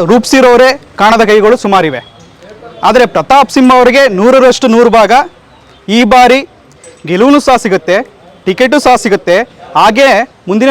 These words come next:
ದಿನಗಳಲ್ಲಿ ಲೋಕಸಭೆಯಲ್ಲಿ ಹಾಗೂ ಮಂತ್ರಿ ಸ್ಥಾನನೂ ಸಿಗುವಂತ ಎಲ್ಲ ಸಾಧ್ಯತೆನೂ ಸಹ ಇದೆ. ಪ್ರತಾಪ್ ಸಿಂಹ ಅಂತಂದ್ರೆ ಹೆಸರು ಮಾತ್ರ ಅಲ್ಲ ಅಲ್ಲಿ ಇರೋಂಥದ್ದು, ಸಾಧನೆಗಳ ಪುಟಗಳು ಅಂತ ಇರೋಂಥದ್ದು. ಅವ್ರು ಹತ್ತು ವರ್ಷ ಮಾಡಿರೋಂಥದ್ದು ಅವ್ರ ಮನೆಗೆ ಮಾಡ್ಕೊಂಡಿಲ್ಲ,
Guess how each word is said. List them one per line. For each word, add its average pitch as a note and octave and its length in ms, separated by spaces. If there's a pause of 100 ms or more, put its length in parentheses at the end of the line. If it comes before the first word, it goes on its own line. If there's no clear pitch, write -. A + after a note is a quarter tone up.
ದಿನಗಳಲ್ಲಿ B3+ 280
ಲೋಕಸಭೆಯಲ್ಲಿ A#3 600
ಹಾಗೂ A3+ 260
ಮಂತ್ರಿ G#3 320
ಸ್ಥಾನನೂ A#3 520 (300)
ಸಿಗುವಂತ A#3+ 400 (100)
ಎಲ್ಲ G#3+ 140 (320)
ಸಾಧ್ಯತೆನೂ G#3+ 400
ಸಹ B3+ 220
ಇದೆ. E3 140 (280)
ಪ್ರತಾಪ್ B3+ 360
ಸಿಂಹ C4 220
ಅಂತಂದ್ರೆ B3+ 280
ಹೆಸರು A3+ 220
ಮಾತ್ರ A3+ 260
ಅಲ್ಲ G3 220
ಅಲ್ಲಿ F3+ 180
ಇರೋಂಥದ್ದು, D3 400 (540)
ಸಾಧನೆಗಳ B3+ 500 (100)
ಪುಟಗಳು G#3 360
ಅಂತ G3 140
ಇರೋಂಥದ್ದು. E3 480 (680)
ಅವ್ರು G#3+ 160
ಹತ್ತು G3+ 240
ವರ್ಷ C#4 240
ಮಾಡಿರೋಂಥದ್ದು B3 760 (240)
ಅವ್ರ G#3+ 160
ಮನೆಗೆ G#3+ 300
ಮಾಡ್ಕೊಂಡಿಲ್ಲ, A3 460